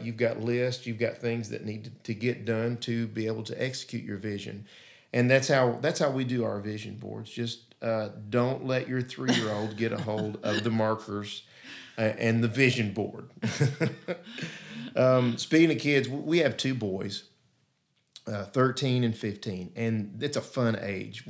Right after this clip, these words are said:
I have a lot of fun with them, but watching them grow up and leave the toys behind and leave the kids' shows behind,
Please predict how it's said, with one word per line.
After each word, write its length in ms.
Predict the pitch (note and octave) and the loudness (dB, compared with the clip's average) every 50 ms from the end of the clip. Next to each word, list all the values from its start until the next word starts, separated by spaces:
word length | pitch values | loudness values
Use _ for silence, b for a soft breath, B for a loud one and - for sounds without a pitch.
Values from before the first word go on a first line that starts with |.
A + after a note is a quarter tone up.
| A2 A2 | -4 -2
I 180 | A2 A#2 A#2 A#2 | -2 0 0 0
have 160 | A#2 A2 G#2+ | 0 -2 -2
a 20 | |
lot 180 | G2+ G2+ G#2 G#2 | -2 -2 -2 -2
of 100 | G#2 - | -4 -6
fun 280 | - G#2 G2+ G2 F#2+ | -6 -6 -6 -6 -6
with 80 | F#2+ F#2+ | -8 -6
them, 220 | F#2+ F#2+ G2+ G#2+ | -8 -8 -6 -6
but 240 | F#2+ G#2+ G#2+ - B B B B B B B B B B B B B B B B B B _ _ | -4 -4 -4 -6 B B B B B B B B B B B B B B B B B B _ _
watching 420 | - D3 D#3+ E3 D#3+ F3 F3 D#3+ | 8 8 8 8 8 6 6 6
them 180 | D3 C#3+ C3+ C3 | 6 6 6 6
grow 280 | A#2+ B2 C3+ C#3 C3+ C3 | 6 8 8 8 8 8
up 200 | B2+ C3 B2+ B2+ | 8 6 6 4
and 160 | A#2+ A#2 A2+ | 4 4 4
leave 220 | A2+ A#2 A#2+ A#2 A2+ | 4 4 4 4 2
the 80 | A#2 | 0
toys 400 | A2 - - A2 G#2 A2 A2 A2 | 0 0 -2 0 2 2 2 2
behind 580 | - A2 G#2 G2+ G#2 A2+ G#2+ G#2 G#2 G#2+ G#2+ G#2+ | 0 -4 -6 -4 -2 -2 0 0 0 -2 -2 -2
and 140 | G#2+ G#2+ G#2+ | -2 -2 -2
leave 240 | G#2+ G#2+ G#2+ G2+ | -2 -2 -4 -2
the 100 | G#2 A2 | -4 -4
kids' 360 | G#2+ - - A#2 A2 A2 G#2+ - | -4 -2 0 0 0 0 0 -2
shows 360 | - - G#2+ G2+ G2+ G2+ G2+ | -2 0 0 0 0 -2 -2
behind, 880 | - A2 G#2 G#2 G2+ G#2 G2+ G2 F#2+ F#2+ F#2+ F#2+ G2 F#2+ G2 F#2+ G2 | -4 -6 -6 -6 -6 -4 -4 -4 -2 -4 -4 -4 -4 -4 -6 -8 -12